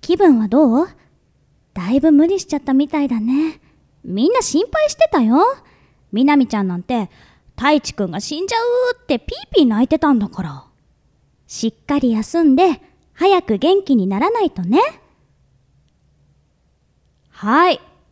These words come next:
ということで、え？いきなりステーキからの、いきなりセリフコーナー。なんだそれ？え？どういう無茶ぶりをしてくれてるんですか？っ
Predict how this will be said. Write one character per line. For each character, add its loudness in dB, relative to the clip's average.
と -12
い -6
う -6
こ -6
と -2
で、 2
え？ 2
い 4
き -12
な -2
り -4
ス -6
テ 2
ー -14
キ -12
か -4
ら 2
の、 -2
い -12
き 0
な 2
り 4
セ 0
リ 6
フ 2
コ 2
ー 2
ナ -6
ー。 0
な 2
ん 0
だ 2
そ 0
れ？ -6
え？ -2
ど 2
う 4
い 4
う 4
無 4
茶 0
ぶ 4
り 6
を 4
し -4
て 0
く 2
れ 2
て 0
る 4
ん 4
で 2
す -10
か？ -4
っ 4